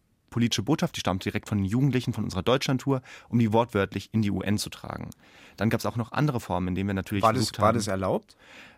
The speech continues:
Speaker 1: Es wurde jedenfalls nichts dagegen gesagt, bis auf einmal, da wurde ich aus dem U-N-Sicherheitsrat geworfen. Da trug ich ein T-Shirt mit "Stopp Waffenlieferungen in Krisengebiete". Das fanden anscheinend der südafrikanischen, russische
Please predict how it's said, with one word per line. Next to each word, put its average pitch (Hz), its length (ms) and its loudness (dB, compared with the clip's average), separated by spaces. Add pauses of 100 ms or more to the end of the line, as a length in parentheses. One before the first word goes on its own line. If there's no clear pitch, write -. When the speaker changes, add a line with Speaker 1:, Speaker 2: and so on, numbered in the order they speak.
Speaker 1:
Es - 280 -4
wurde 113 180 2
jedenfalls 113 420 0
nichts - 160 -4
dagegen 143 340 2
gesagt, 85 560 -4
bis 120 160 -2
auf - 180 -6
einmal, 131 460 0
da 98 160 -2
wurde 101 160 -4
ich - 160 -8
aus - 220 -6
dem 104 180 -2
U-N-Sicherheitsrat 107 960 -2
geworfen. 98 540 -2 (400)
Da 104 100 -4
trug 123 220 -2
ich 110 100 -4
ein 104 80 -2
T-Shirt 113 380 -4
mit 98 240 -2
"Stopp - 320 -4
Waffenlieferungen 120 500 -2
in 107 80 -4
Krisengebiete". - 760 -4 (520)
Das - 400 -4 (100)
fanden 104 520 -2
anscheinend 98 500 -2
der 90 340 -2
südafrikanischen, 104 840 -4
russische 92 880 -2